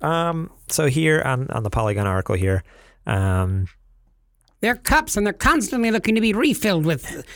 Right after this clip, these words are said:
Speaker 2: non-caffeinated drinks.
Speaker 1: Uh, so as for the show, details remain somewhat light.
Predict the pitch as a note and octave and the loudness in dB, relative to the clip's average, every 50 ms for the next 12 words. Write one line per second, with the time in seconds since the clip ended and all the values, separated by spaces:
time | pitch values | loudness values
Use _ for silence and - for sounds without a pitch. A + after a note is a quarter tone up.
0 | - - - F#3 A3 C4+ C4+ C#4 C#4 C4+ A#3 - G#3 A#3 G3+ G3 G#3+ A3+ A3+ A3 | -14 -8 -4 -2 0 2 2 2 2 0 0 0 0 0 0 2 0 2 2 2
1 | G3+ E3+ D3+ F3 F#3+ D#3+ C3 - - - - - - - - - - _ - A2+ | 0 0 2 2 2 0 0 -4 -6 -6 -6 -8 -10 -16 -20 -20 -12 _ -2 0
2 | A#2 A2+ A2+ A2 G#2+ G#2 - A2 A#2+ B2+ C3+ C#3 - - C3+ C3 B2 - C#3+ C3 | 0 2 2 2 0 0 0 0 0 2 0 0 0 0 -2 -2 0 0 0 0
3 | B2 A#2+ A2+ - - C3 C3+ C3 - - A#2+ A2 G#2+ G2+ F#2+ F2+ - G2+ G2+ G2 | 2 0 0 -2 -2 -2 -2 -2 0 0 0 2 2 0 0 -2 -2 -2 -2 -2
4 | F#2+ F#2 - - - C3 C3 B2 B2 B2+ - A#2+ A2 G2+ F#2 F2+ - - | -2 -2 -2 -2 -2 -2 -2 -2 -2 -2 -4 -4 -4 -4 -4 -6 -10 -14